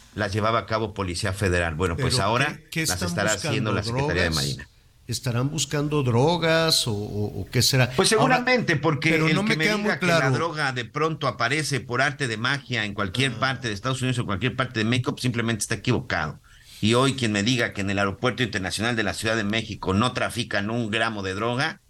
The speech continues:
Speaker 1: está mintiendo. La forma en la que llega la droga a este país es vía aérea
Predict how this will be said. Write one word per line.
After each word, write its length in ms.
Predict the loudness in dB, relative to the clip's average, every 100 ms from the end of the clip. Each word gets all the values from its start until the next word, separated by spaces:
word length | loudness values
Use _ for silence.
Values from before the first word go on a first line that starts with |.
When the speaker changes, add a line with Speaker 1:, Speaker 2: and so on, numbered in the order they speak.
| _
Speaker 1:
está 380 | -8 -6 -2 -2
mintiendo. 600 | -2 -4 -4 -4 -6 -8 -14 -20 -10
La 220 | 0 0 2
forma 340 | 2 4 2
en 60 | 2
la 120 | -2
que 140 | -4
llega 500 | 0 0 0 -4 -6
la 200 | -8 -6
droga 420 | 0 0 0 -2 -2
a 160 | -2 -2
este 260 | -2 -6
país 480 | -2 0 2 0 -2
es 320 | -4 -4 -4 0
vía 360 | 2 2 -2 -2
aérea 640 | 0 0 0 0 -2